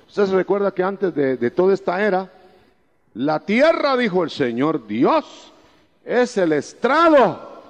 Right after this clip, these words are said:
de mis pies". ¿Lo dijo así? O sea que él ponía sus pies en la tierra, se deleitaba en visitar la tierra. Eso quiere decir.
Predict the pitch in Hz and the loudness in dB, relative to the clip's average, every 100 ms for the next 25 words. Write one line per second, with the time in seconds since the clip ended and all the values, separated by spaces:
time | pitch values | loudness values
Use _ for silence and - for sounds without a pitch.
0 | - - _ _ _ _ - 220 208 214 | -20 -20 _ _ _ _ -2 -2 -2 -6
1 | - - 285 349 330 - - - - - | -10 -2 2 4 4 0 -16 -18 -18 -18
2 | - - - - - - - 170 254 277 | -20 -20 -20 -20 -20 -10 0 2 4 4
3 | 277 - 349 330 - - - - - - | 2 0 2 2 -2 -12 -20 -20 -20 -20
4 | - - - - - - 147 226 247 247 | -18 -14 -12 -12 -12 -4 0 2 0 0
5 | 254 214 - - 180 220 247 - 208 - | -2 -2 -10 -4 0 2 0 0 -4 -2
6 | 262 302 330 240 208 160 147 175 156 135 | 0 2 4 2 -2 -2 0 0 0 -2
7 | 147 160 170 - 233 226 202 185 - 175 | 0 2 2 0 0 0 -2 -8 -8 -4
8 | 277 311 254 196 156 113 - _ _ _ | 0 0 -2 -4 -6 -10 -14 _ _ _
9 | 151 151 151 170 139 120 85 | -16 -16 -10 -6 -6 -6 -10